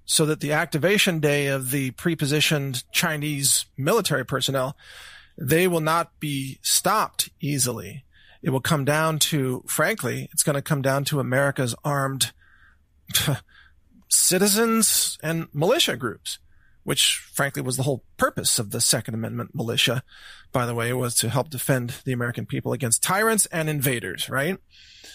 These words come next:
So the militia groups are gonna be at war with the communist Chinese that's occupying America, while the U S military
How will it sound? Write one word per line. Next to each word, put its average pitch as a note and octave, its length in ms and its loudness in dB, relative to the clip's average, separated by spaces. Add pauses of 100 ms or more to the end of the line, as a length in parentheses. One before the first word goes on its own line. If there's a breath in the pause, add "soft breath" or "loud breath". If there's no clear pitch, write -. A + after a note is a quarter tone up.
(300 loud breath)
So E3 360 2
the D3+ 100 -2
militia F#3 400 2
groups D3 280 0
are D#3 60 0
gonna D3+ 140 0
be C#3+ 80 0
at C#3 100 0
war C#3+ 640 0
with C#3+ 360 -2
the D3+ 60 -10
communist D3+ 440 -2
Chinese D3 600 0
that's B2 180 -4
occupying D#3+ 520 0
America, D3+ 440 0 (300 loud breath)
while D3 180 2
the C3+ 100 -2
U F#3 240 0
S A3+ 180 2
military C#3 640 2